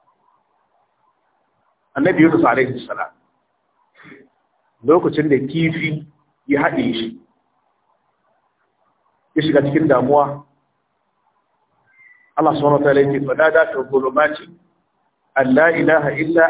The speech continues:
anta subhanaka inni kuntu minadh dhalimin." Sai ya kira a cikin dufai guda uku, malamai suka ce cikin duhun kifi, cikin duhun teku, cikin duhun dare,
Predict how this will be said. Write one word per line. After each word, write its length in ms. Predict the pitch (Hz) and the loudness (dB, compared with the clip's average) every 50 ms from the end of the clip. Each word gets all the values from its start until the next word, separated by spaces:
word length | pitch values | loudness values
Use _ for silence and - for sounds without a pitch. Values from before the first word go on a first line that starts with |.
| 165 | 4
anta 260 | 165 170 170 175 175 - | 2 0 0 -2 -6 -8
subhanaka 760 | - 139 123 123 - - 143 170 165 160 147 - 135 123 - | -8 -8 -12 -12 -6 -2 0 0 2 2 0 -2 -2 -6 -4
inni 320 | 170 175 170 165 156 139 - | -4 -2 -2 0 0 -2 -2
kuntu 360 | 143 175 175 170 170 160 135 | -2 -4 -4 -4 -4 -4 -4
minadh 240 | 135 127 - - - | -4 -4 -4 -4 -2
dhalimin." 460 | - 123 127 123 - - 160 143 - _ _ _ _ _ _ _ _ _ _ _ _ _ _ _ _ _ _ _ _ _ _ _ _ _ _ - | 0 0 0 0 -2 -6 -16 -18 -20 _ _ _ _ _ _ _ _ _ _ _ _ _ _ _ _ _ _ _ _ _ _ _ _ _ _ -2
Sai 220 | 156 160 165 170 | 2 2 4 4
ya 0 | |
kira 300 | 165 170 170 190 175 143 - - - - - - - - _ _ _ _ _ _ _ _ _ _ _ - | 4 4 4 4 2 0 0 -4 -6 -8 -10 -14 -20 -20 _ _ _ _ _ _ _ _ _ _ _ -8
a 80 | 131 | -8
cikin 260 | 127 135 139 208 202 | -6 -4 -2 0 2
dufai 300 | 180 160 170 170 175 180 | 2 2 2 4 4 4
guda 240 | 165 165 151 156 147 151 165 | 4 4 4 4 2 2 2
uku, 240 | 165 170 170 - - - - - | 0 0 -2 -4 -6 -10 -8 -4
malamai 320 | 127 131 139 143 151 151 | -2 0 2 2 2 0
suka 180 | 156 - 165 147 | 0 -2 -6 -4
ce 400 | 165 156 143 117 98 - - - _ _ _ _ - | -2 0 -2 -2 -2 -6 -12 -14 _ _ _ _ -16
cikin 360 | 151 151 156 175 175 175 175 | -8 -4 -2 0 0 0 2
duhun 340 | 202 175 - 165 143 - - | 0 2 2 2 0 0 -4
kifi, 480 | - 151 160 156 160 156 156 151 - - _ _ _ _ _ _ _ _ _ _ _ _ _ _ _ _ _ _ _ _ _ _ _ _ _ _ _ - | -4 -4 -6 -6 -6 -8 -10 -10 -12 -14 _ _ _ _ _ _ _ _ _ _ _ _ _ _ _ _ _ _ _ _ _ _ _ _ _ _ _ -8
cikin 400 | - 170 175 190 190 180 165 175 | -6 -2 0 2 2 2 2 0
duhun 400 | 202 208 - 175 170 143 135 139 | 0 2 2 2 0 0 0 -2
teku, 480 | 143 147 143 143 143 143 156 175 170 175 - - _ _ _ _ _ _ _ _ _ _ _ _ - | 0 0 2 2 2 0 -4 -6 -8 -8 -10 -16 _ _ _ _ _ _ _ _ _ _ _ _ -12
cikin 440 | 175 170 175 190 185 180 175 147 185 | -10 0 4 4 4 4 4 2 2
duhun 480 | 214 196 170 185 143 120 - - - _ _ _ _ _ _ _ _ _ _ - | 2 4 4 2 2 0 -4 -10 -12 _ _ _ _ _ _ _ _ _ _ -6
dare, 500 | 123 143 175 175 165 156 170 170 165 - | 0 2 2 2 2 0 -2 -4 -6 -8